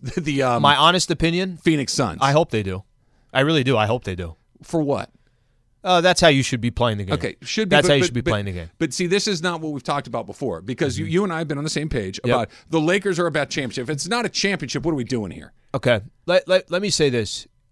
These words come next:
Speaker 2: Anything can happen, and you never know, and that's the
Speaker 1: <laughs>
Speaker 2: truth.
Speaker 1: We know this time, my friend.
Speaker 2: The Toronto Raptors <laughs> beat the Golden State Warriors.
Speaker 1: Yeah, they have
Speaker 2: Anything
Speaker 1: one of the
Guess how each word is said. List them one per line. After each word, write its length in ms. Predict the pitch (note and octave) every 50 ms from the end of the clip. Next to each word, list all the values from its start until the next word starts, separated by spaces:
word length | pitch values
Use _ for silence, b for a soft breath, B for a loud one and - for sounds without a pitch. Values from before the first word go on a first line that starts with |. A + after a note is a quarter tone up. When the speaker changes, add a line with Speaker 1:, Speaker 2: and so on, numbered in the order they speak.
| _ _ -
Speaker 2:
Anything 440 | D3+ F3+ G#3+ A#3+ G#3 - G3+ F#3+ E3+
can 140 | - D3+ B2+
happen, 500 | G#2+ G2+ G#2 G#2 A2 - - C3 B2+ B2
and 120 | A2+ A2
you 80 | G#2+ G#2+
never 380 | G#2+ G#2+ G#2+ G#2+ A2 A2 A2+ G#2
know, 400 | G2+ G2+ G2 G2 A2 C3+ C#3 _ _ _ _ _ _ -
and 100 | B2 A#2
that's 220 | C3 C#3 - -
the 80 | - C3
Speaker 1:
<laughs> 100 | - -
Speaker 2:
truth. 260 | - B2 A#2+ C#3 D3+ G2+
Speaker 1:
We 120 | B2+ A#2+
know 220 | A2 A2+ A2 B2+
this 220 | A2 F#2+ G2 - -
time, 260 | - - A#2 A2 G2
my 120 | G2 F2+ F2+
friend. 320 | - G2+ F2+ E2 F#2+ F#2
Speaker 2:
The 160 | - C3 C3
Toronto 520 | - - C3+ C3+ C#3 D3 D#3+ F3 E3 C#3+ B2
Raptors 720 | B2 B2+ C3+ C3+ - - D#3 D#3+ E3 E3 D#3+ - - - - - _
<laughs> 120 | _ _ -
beat 160 | C#3 D#3 -
the 60 | C#3
Golden 340 | A2 C#3 C#3 C#3 C3 C3+ B2+
State 240 | - - C3+ B2 A2+
Warriors. 400 | A2+ A#2 A#2 A2 G2+ F#2 F#2+ -
Speaker 1:
Yeah, 40 | G3+
they 60 | F#3+ -
have 20 | E3
Speaker 2:
Anything 140 | F#3 G#3 G3+
Speaker 1:
one 20 |
of 40 | F#3+
the 80 | G3